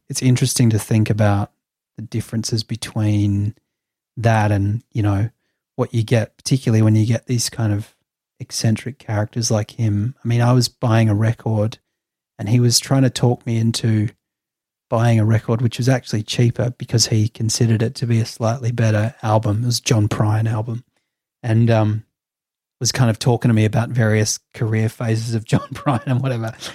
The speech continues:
So it was like a kind of, it was a genuinely sort of interactive and quite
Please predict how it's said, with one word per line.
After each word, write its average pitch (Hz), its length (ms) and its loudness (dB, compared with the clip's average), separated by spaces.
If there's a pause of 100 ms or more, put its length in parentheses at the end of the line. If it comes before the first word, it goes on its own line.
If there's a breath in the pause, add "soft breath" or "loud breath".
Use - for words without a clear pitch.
(140 loud breath)
So 151 140 0
it 165 40 2
was 151 160 2
like 170 240 2
a 156 80 -6
kind 165 260 4
of, 131 220 -4
it - 60 -8
was 143 120 2
a 147 80 4
genuinely 127 720 4
sort 113 200 0
of 113 80 -2
interactive 110 880 0
and 113 180 -2
quite 110 320 0